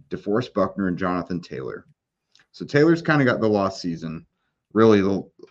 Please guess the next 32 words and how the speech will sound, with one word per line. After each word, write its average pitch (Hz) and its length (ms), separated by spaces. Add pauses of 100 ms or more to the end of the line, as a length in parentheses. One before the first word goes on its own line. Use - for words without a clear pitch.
(640)
if, 104 220
if 107 200
you 104 80
look 95 220
at 87 140
twenty 98 260
twenty-two 92 480
and 87 140
twenty 85 240
twenty-three, 87 420
that's 85 240
gonna 87 140
be 85 120
tough 87 360
to, 85 260 (480)
you 87 80
know, 90 40
he's, 107 180
he's 101 280
gonna 107 200
have 101 240
to 92 100
have 92 220
more 95 200
longevity 90 540
than 85 140
the 85 80
normal 87 340
running 82 240
back 82 260
does. 76 400
But 85 200